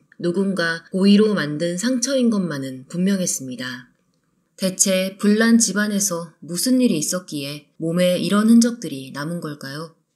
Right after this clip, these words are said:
의사들은 고개를 갸웃거렸지만 지금은 산소호흡기를 착용한 채 힘겹게 버티고 있는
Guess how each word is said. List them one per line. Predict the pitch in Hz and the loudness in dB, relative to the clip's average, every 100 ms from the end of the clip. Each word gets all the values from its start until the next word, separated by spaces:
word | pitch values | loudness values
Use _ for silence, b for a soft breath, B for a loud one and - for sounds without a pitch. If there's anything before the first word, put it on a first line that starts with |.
| _ _ _ | _ _ _
의사들은 | - 190 233 214 202 202 202 202 | 0 4 4 4 4 4 4 2
고개를 | 196 180 196 202 202 | 0 0 0 2 0
갸웃거렸지만 | 185 185 190 202 196 196 151 151 160 156 _ - | -2 -4 -2 -4 -2 -4 -4 -4 -8 -14 _ -6
지금은 | 185 185 185 185 185 b | -2 0 0 -2 -4 b
산소호흡기를 | b 262 254 277 247 240 240 214 214 | b 0 2 4 4 4 2 0 0
착용한 | 226 226 233 214 196 | 0 2 2 2 -2
채 | - 175 170 | -2 -2 0
힘겹게 | 226 240 240 240 - 208 | 2 4 4 0 -2 -2
버티고 | 202 160 - 202 202 | -2 -6 -2 0 2
있는 | 165 151 151 151 | 2 -2 -4 -8